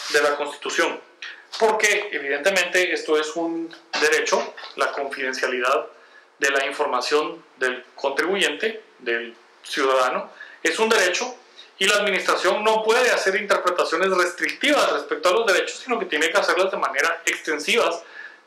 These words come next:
dándole el derecho constitucional la mayor amplitud posible. Y por eso se protege de no informar a un tercero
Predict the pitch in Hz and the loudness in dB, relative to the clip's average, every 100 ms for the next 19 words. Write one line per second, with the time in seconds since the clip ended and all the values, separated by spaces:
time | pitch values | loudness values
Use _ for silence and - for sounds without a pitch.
0 | - - 285 240 175 175 185 - - 147 | -2 0 2 2 4 2 0 -6 -6 -2
1 | 147 147 147 147 156 180 175 175 151 - | 0 -2 0 2 2 0 0 -2 -4 -6
2 | 151 147 143 165 190 - - 151 151 139 | -6 -2 0 0 0 -4 -4 -2 0 2
3 | 156 175 165 147 - - - - 285 294 | 4 2 0 -8 -14 -12 -6 0 0 0
4 | - - - - - 196 190 190 226 214 | -4 -12 -18 -18 -14 0 2 2 0 0
5 | - - 220 - - 127 - - - - | 2 2 2 0 0 -4 -6 -16 -20 -20
6 | _ 151 156 170 165 170 190 185 175 160 | _ 0 2 2 2 4 2 0 -4 0
7 | - 147 165 156 170 170 - - 170 180 | 0 2 2 2 2 2 2 2 2 2
8 | - | 0